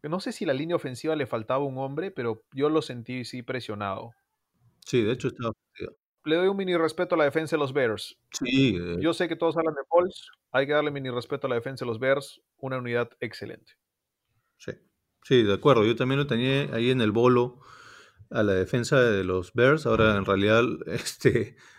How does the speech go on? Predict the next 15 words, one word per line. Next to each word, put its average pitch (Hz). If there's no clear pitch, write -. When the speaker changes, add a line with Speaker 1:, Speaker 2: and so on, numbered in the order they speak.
Speaker 2:
va 107
a 113
ir 113
más 110
atado 123
a, 98
al 101
otro 120
lado 120
de 120
la 107
pelota 113
en 107
ese 104
partido. 120